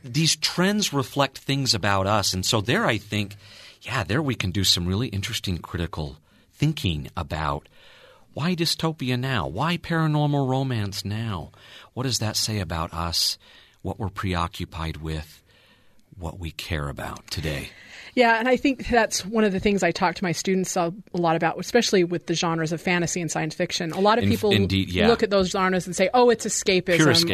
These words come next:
Speaker 1: escapism, right.
Speaker 2: or it's something, you know, I, I don't want my teen reading that exclusively. But the reality here, too, is there's some things that can be said in those kinds of genres about the world and about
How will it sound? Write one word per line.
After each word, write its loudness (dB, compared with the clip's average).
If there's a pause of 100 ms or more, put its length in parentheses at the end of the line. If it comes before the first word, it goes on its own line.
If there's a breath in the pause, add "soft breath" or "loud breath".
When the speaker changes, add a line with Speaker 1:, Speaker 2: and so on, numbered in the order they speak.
(220)
Speaker 1:
escapism, -4
right. 0
Speaker 2:
or 8
it's 4
something, 4
you 2
know, 4
I, 0 (240)
I 2
don't 4
want 2
my 2 (160)
teen 2
reading 4
that 4
exclusively. 0
But 4
the -2
reality 4
here, 2
too, 4
is 2 (380)
there's 4
some 0
things 4
that 2
can 2
be 0
said 4
in 0
those 4
kinds 0
of -4
genres 0
about 2
the 0
world 0
and -2
about 0